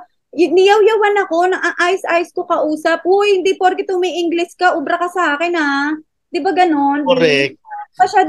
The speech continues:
Speaker 1: nila tayong inaano, hindi mo ako madadala sa pa-English, English, marunong din ako niyan. <laughs>
Speaker 2: Oo, drama, mas magaling ka pa nga dyan eh, oh, di ba?
Speaker 1: <laughs> Di naman.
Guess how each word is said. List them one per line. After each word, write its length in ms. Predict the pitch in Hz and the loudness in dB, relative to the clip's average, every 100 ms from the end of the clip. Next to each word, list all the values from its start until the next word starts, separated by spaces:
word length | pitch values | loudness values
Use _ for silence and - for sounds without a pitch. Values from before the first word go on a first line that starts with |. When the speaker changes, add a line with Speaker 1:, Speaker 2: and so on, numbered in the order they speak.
| 392 | 2
Speaker 1:
nila 240 | 381 370 | 2 2
tayong 320 | 359 339 330 | 2 -2 0
inaano, 320 | 330 277 277 294 | 0 0 -2 -2
hindi 160 | 277 285 | -4 -4
mo 160 | 285 294 | -4 -4
ako 80 | |
madadala 400 | 285 277 254 269 | -2 0 0 -2
sa 80 | 277 | -4
pa-English, 480 | 262 262 254 254 - | -4 -2 0 0 0
English, 320 | 262 254 254 311 | 2 2 2 0
marunong 480 | 277 220 226 226 220 | 0 0 -2 -4 -2
din 80 | 226 | -2
ako 160 | 220 | -2
niyan. 320 | 262 285 349 359 _ _ - | -2 -4 -6 -12 _ _ -18
<laughs> 800 | - - - 508 - 330 - 151 | -16 -16 -4 -2 -2 -2 0 2
Speaker 2:
Oo, 480 | 143 156 156 135 | 2 4 4 4
drama, 400 | 135 151 151 131 143 | 2 0 0 -4 -6
mas 160 | 151 - | -6 -2
magaling 400 | 160 165 160 147 | -2 0 0 -2
ka 80 | 156 | -2
pa 160 | 156 | -2
nga 120 | 151 127 | -2 -2
dyan 240 | 113 202 147 | -2 0 0
eh, 80 | 120 | -2
oh, 320 | 110 107 110 | -4 -6 -4
di 80 | 110 | -6
ba? 160 | 104 | -2
Speaker 1:
<laughs> 640 | 104 120 - - 440 381 254 | -4 -4 -6 -4 0 0 0
Di 60 | - | -4
naman. 320 | 277 294 | -4 -2